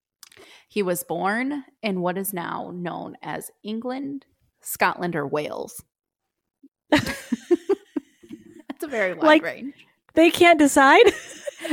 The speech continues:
Speaker 1: No. <laughs> Not
Speaker 2: They're
Speaker 1: really.
Speaker 2: like, he was, <laughs> just grab a
Speaker 1: He was
Speaker 2: map
Speaker 1: born
Speaker 2: and
Speaker 1: here.
Speaker 2: throw a dart, and
Speaker 1: Yeah.
Speaker 2: that's where he was born. <laughs>
Speaker 1: Yep. Uh, he was born to a Christian deacon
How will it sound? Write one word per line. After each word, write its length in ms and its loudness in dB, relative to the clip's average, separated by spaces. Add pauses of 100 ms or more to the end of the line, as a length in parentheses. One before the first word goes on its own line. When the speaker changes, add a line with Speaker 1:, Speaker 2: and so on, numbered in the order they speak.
(200)
Speaker 1:
No. 500 4 (540)
<laughs> 500 -4
Not 220 -2
Speaker 2:
They're 100 2
Speaker 1:
really. 140 6
Speaker 2:
like, 340 4 (200)
he 180 2
was, 260 -2 (180)
<laughs> 200 -8
just 240 -4 (180)
grab 340 6
a 120 6
Speaker 1:
He 60 -2
was 60 0
Speaker 2:
map 320 6
Speaker 1:
born 160 -4
Speaker 2:
and 280 4
Speaker 1:
here. 160 -14
Speaker 2:
throw 340 6
a 80 6
dart, 540 6 (240)
and 160 -2
Speaker 1:
Yeah. 20 -8
Speaker 2:
that's 260 0
where 120 -6
he 120 -8
was 180 -12
born. 300 -18 (100)
<laughs> 60 -2 (300)
Speaker 1:
Yep. 140 2 (1120)
Uh, 300 -2
he 160 -2
was 200 -6
born 320 -4
to 160 -4
a 100 -2
Christian 580 -6
deacon 680 -6